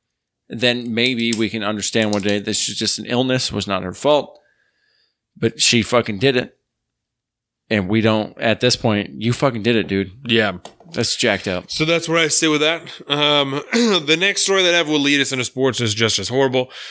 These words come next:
Speaker 2: Um,
Speaker 1: <laughs> Jesus.
Speaker 2: Antonio Brown, after he was on the Patriots one week ago today, he got signed with
Speaker 1: Mm-hmm.
Speaker 2: the Patriots. We were recording when that happened. Um, and then earlier this week,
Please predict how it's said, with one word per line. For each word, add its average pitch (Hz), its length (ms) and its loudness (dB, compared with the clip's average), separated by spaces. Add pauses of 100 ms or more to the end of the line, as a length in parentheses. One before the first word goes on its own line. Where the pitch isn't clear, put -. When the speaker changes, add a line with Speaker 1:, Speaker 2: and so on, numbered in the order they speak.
(180)
Speaker 2:
Um, 98 540 0
Speaker 1:
<laughs> - 40 -20
Jesus. - 140 -8 (180)
Speaker 2:
Antonio 165 360 2
Brown, 135 720 0 (540)
after 127 320 0
he 117 400 2
was 110 180 -4
on 113 80 0
the 104 80 -2
Patriots 117 520 -2
one 123 280 2
week 120 160 2
ago 113 240 0
today, 110 460 -2
he 107 240 -4
got 104 140 -2
signed 107 160 2
with 101 80 2
Speaker 1:
Mm-hmm. 110 80 -6
Speaker 2:
the - 40 -4
Patriots. 104 320 -4
We 107 80 -4
were 101 80 -4
recording 107 400 -2
when 107 120 -4
that 101 120 -6
happened. 107 400 -2 (380)
Um, 101 420 -2
and 110 180 2
then 110 120 0
earlier 135 280 2
this 123 240 -2
week, 123 440 0